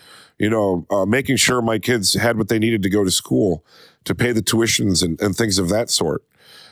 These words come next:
We, you know, now that my business has been destroyed, because, you know, public relations, that's about good news, putting together good news for your clients.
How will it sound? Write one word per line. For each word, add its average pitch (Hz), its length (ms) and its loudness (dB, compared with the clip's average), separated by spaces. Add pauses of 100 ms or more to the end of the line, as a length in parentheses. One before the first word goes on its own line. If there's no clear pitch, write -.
(100)
We, 120 240 0
you 120 100 0
know, 90 180 2
now 107 280 2
that 117 120 -2
my 104 160 2
business 117 440 0
has 80 140 0
been 80 180 -2
destroyed, 73 600 -2 (420)
because, - 440 -2 (400)
you - 60 -2
know, 85 100 -2
public 123 300 0
relations, 101 640 0
that's 123 260 -2
about 107 300 -2 (180)
good 165 200 0
news, 69 500 -2 (480)
putting 143 260 0
together 117 320 2
good 135 240 0
news 85 300 0
for 73 100 -2
your 67 100 0
clients. - 540 -4